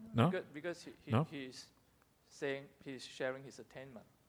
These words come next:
Speaker 2: Ah, uh, uh, well, he's not really sharing a attainment. He's just saying, he's teaching Dhamma, right? Uh,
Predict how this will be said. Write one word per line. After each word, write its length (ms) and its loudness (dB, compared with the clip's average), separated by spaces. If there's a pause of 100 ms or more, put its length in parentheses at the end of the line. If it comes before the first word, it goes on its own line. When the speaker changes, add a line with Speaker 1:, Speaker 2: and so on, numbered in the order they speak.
(1200)
Speaker 2:
Ah, 320 12
uh, 600 6
uh, 920 12
well, 140 12
he's 160 12
not 260 10
really 300 12
sharing 460 12
a 40 12
attainment. 440 8
He's 100 10
just 180 10
saying, 300 12
he's 140 12
teaching 280 8
Dhamma, 320 8
right? 300 6
Uh, 60 6